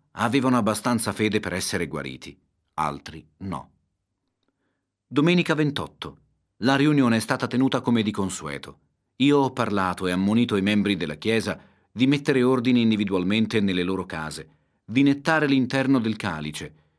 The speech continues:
e di incontrarsi la domenica successiva per prendere il sacramento, in modo che per la nostra obbedienza alle ordinanze potessimo vincere il distruttore insieme con Dio, affinché i malati potessero guarire.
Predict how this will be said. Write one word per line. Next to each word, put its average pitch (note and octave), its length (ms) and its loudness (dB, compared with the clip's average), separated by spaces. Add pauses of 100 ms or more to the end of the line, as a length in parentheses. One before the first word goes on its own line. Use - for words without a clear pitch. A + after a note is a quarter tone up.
(100)
e G2 140 -2
di C3 120 4
incontrarsi C#3 640 -2
la G2 100 0
domenica A2 380 2
successiva B2+ 640 -4
per A#2 200 -8
prendere A#2 360 -2
il G#2 80 -2
sacramento, D#2 680 -6 (360)
in A#2 160 2
modo A#2 280 4
che G#2+ 120 -4
per F#2 140 -6
la F2 100 -6
nostra F2+ 360 -4
obbedienza F2+ 640 -2
alle D#2+ 160 -6
ordinanze F2 680 -4 (380)
potessimo C#3 560 0
vincere D3 400 0
il A#2+ 80 2
distruttore A#2 640 -2
insieme A#2 420 0
con G2+ 220 -2
Dio, D#2+ 300 -4 (320)
affinché G#2+ 400 -4
i A#2+ 100 4
malati G#2 400 0
potessero G2 500 -4
guarire. D#2 520 -8